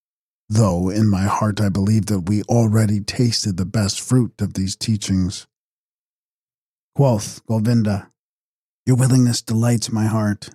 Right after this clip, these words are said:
but tell me, how should this be possible? How should the Gautama's teachings, even before we have heard them, have already revealed their best fruit to us?" Quote Siddhartha,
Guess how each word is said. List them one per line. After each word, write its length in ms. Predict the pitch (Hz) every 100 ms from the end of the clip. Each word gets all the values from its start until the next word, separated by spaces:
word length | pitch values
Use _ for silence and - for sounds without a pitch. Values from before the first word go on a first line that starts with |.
| _ -
but 100 | 104
tell 220 | - 131
me, 100 | 120
how 200 | 113 135
should 200 | 131 127
this 160 | 120 117
be 140 | 123
possible? 600 | - 143 143 - 95 87 - _ _ -
How 100 | 151
should 180 | 156
the 60 | 131
Gautama's 600 | 131 113 - 151 131 110
teachings, 500 | - 143 135 113 107
even 200 | 135 131
before 320 | 113 - 147
we 120 | 131 120
have 120 | 104
heard 220 | 170 170
them, 220 | 143 98
have 160 | 104 120
already 240 | 135 113
revealed 460 | 104 107 127 156 113
their 100 | 107
best 420 | 110 123 107 -
fruit 320 | - 156 160
to 160 | - 110
us?" 320 | 104 101 - _ _ _ _ _ _ _ _ _ _ _
Quote 400 | - 117 98 - - _
Siddhartha, 720 | - 110 95 87 - 60 117